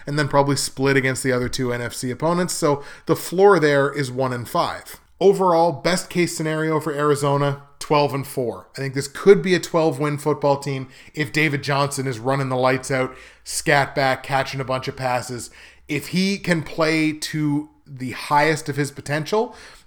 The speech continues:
Arizona could be a twelve win team. Or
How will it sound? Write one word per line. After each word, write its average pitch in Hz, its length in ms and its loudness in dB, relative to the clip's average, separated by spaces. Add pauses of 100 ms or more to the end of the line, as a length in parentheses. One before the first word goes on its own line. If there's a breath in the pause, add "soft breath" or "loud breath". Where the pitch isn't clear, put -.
(100)
Arizona 160 400 2
could 160 320 -2
be 147 160 2
a 143 40 0
twelve 123 420 -2
win 131 220 -4
team. 170 400 -4 (640 soft breath)
Or 156 500 4